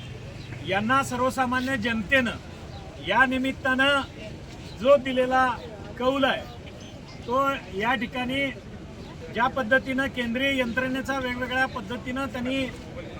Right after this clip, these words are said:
अ, दबाव तंत्र वापर केला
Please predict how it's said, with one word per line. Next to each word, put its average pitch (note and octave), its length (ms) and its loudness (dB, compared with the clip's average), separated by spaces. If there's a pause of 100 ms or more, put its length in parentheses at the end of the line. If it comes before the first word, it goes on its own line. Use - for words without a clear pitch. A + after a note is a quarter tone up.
(100)
अ, G3+ 240 2
दबाव A#3 400 4
तंत्र C4 580 2 (120)
वापर A3 340 2
केला A#3 360 0